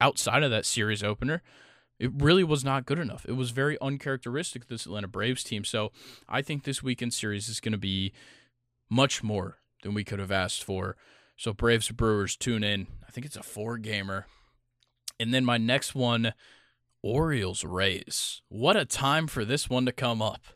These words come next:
Like, how perfect is that? That we get Orioles, Rays, and we get it for the full weekend. It started today with an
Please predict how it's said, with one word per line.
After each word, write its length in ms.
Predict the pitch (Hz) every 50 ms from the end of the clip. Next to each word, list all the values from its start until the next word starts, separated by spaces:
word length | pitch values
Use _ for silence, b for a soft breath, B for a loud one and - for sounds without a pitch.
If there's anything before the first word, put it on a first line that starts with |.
| _ _ -
Like, 400 | 113 110 110 110 110 - - - b b b b b b b b b b b b b b -
how 400 | - - 165 165 220 196 147 - -
perfect 500 | - - 127 147 170 - 175 160 - -
is 160 | 117 113 110
that? 300 | 110 101 98 90 - - _ _ _ _ _ _ _ _ _ _ _ _ _ _ _ _ _ _ _ _ _ _ - -
That 160 | 98 120 120
we 160 | 120 127 139 143
get 240 | 143 135 127 - _ _
Orioles, 520 | - 110 123 135 147 156 156 151 156 147 139
Rays, 680 | 127 120 113 107 107 104 104 104 104 - - - - - _ _ _ _ _ _ _ _ _ _ _ _ _ _ _ _ _ _ -
and 600 | 117 117 117 117 113 113 110 110 107 104 - - - _ _ _ _ _ _ _ _ _ _ _ _ _ _ _ _ _ _ _ _ _ _ -
we 100 | 117 123
get 180 | 113 113 123 135
it 80 | 120
for 160 | - - 131
the 120 | 110 110 92
full 460 | - - - - 110 120 135 135 123
weekend. 420 | 120 113 117 117 - 107 95 73
It 120 | - - -
started 520 | - - - 117 110 123 127 127 117 117
today 560 | - - 127 110 107 120 123 117 101 95 90 - b b b b b b b b b b - -
with 120 | - 104
an 100 | 104 -